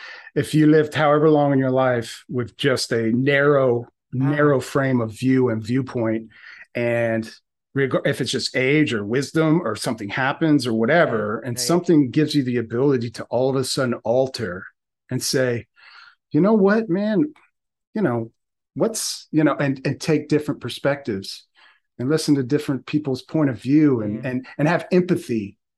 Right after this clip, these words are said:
Speaker 1: from where they're seeing things from their life. I think that's,
Speaker 2: Yeah.
Speaker 1: I mean, that's, that's,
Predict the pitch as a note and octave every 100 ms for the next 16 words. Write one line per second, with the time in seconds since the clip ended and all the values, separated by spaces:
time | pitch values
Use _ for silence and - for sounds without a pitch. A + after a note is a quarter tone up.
0 | _ - D3 D3 D3+ D3+ D#3 D3+ - F#3
1 | G3+ D3+ C#3 C3 A#2+ C3+ C3 C3 B2+ D#3
2 | C3+ - - - _ - - - A#2+ F#3+
3 | F3+ E3 D#3 - - - _ A#2+ B2 B2
4 | B2+ C3+ D3 D#3+ - - D#3 E3 -